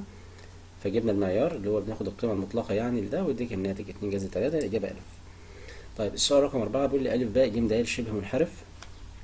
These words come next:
آه، قائم الزاوية في باء، وعندي ألف دال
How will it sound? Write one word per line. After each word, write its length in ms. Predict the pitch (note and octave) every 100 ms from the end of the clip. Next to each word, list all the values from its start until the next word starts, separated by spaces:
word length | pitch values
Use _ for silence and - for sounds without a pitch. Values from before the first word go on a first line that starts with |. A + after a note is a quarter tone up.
| - - - - - - - - - - - - - - - - - - - - - - - - - - - - -
آه، 280 | G2 G2 G2
قائم 360 | G2 B2+ C3 A2
الزاوية 420 | F#2+ G2 G#2 A#2
في 140 | -
باء، 300 | F#2+ B2+ F3+
وعندي 360 | G2 A2+ G#2+ A2+
ألف 140 | A2
دال 240 | G2 A2